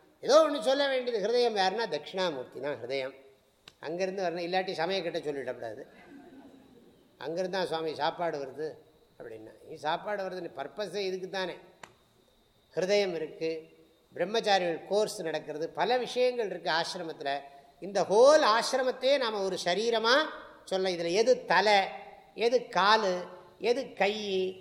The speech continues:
ஆசிரமத்துல, அது இன்னும் யோசிச்சு பார்க்கல நான்.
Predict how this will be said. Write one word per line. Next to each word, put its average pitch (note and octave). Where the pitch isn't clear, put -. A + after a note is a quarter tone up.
ஆசிரமத்துல, F3+
அது D3+
இன்னும் G#3+
யோசிச்சு A3+
பார்க்கல G#3
நான். D3